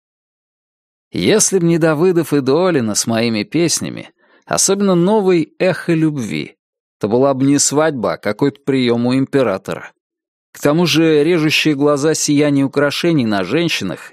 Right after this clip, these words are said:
и иконостас из наград на мундирах и сюртуках мужчин моих гостей приводил в состояние, м, даже не знаю, как его описать... ущербности, что ли.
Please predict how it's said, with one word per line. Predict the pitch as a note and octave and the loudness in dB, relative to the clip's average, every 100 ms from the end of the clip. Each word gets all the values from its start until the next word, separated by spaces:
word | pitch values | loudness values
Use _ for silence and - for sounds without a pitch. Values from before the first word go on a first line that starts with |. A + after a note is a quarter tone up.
| - | -2
и | B2+ B2 | -2 0
иконостас | C3+ B2+ B2 - C#3+ - | 0 0 0 0 0 0
из | C3 | -2
наград | B2+ B2 B2 B2+ - | 0 0 0 0 0
на | A#2 | -2
мундирах | A#2 A#2 C3+ A#2+ - | 0 0 0 0 -2
и | |
сюртуках | - A#3 - A#2+ C#3 A#2 - | -2 -2 -2 -2 0 -2 -4
мужчин | G#2+ - - F#3 C#3+ - - - - - _ | -6 -4 -2 0 -2 -4 -20 -20 -20 -20 _
моих | - B2 E3 G3 | 0 2 2 0
гостей | E3+ G3+ - - D#3 D#3 | 0 0 0 0 0 2
приводил | E3+ D#3+ D#3 B2+ C3+ | 0 2 0 0 -2
в | - | 0
состояние, | C#3+ - C3 A#2+ C3 C3+ C3 B2+ B2 | -2 -2 0 0 0 0 0 0 0
м, | A#2 A2 E2+ - _ _ - | -2 -6 -10 -16 _ _ -20
даже | C3 F#2 - A#2 | -20 -12 -8 -2
не | A#2 | -2
знаю, | A2+ A2 G#2 | 0 0 -2
как | G2+ G2+ | -4 -4
его | A2+ G#2+ | -2 0
описать... | G2 - G#2 - - - - _ _ _ _ _ _ _ | -2 -2 -2 -2 -6 -12 -20 _ _ _ _ _ _ _
ущербности, | D#4+ C#3 - A#2+ G#2 C3 C3+ - B2+ | -8 -2 0 0 0 0 0 0 -4
что | - - B2 | -4 0 0
ли. | A#2 G#2+ | 2 -2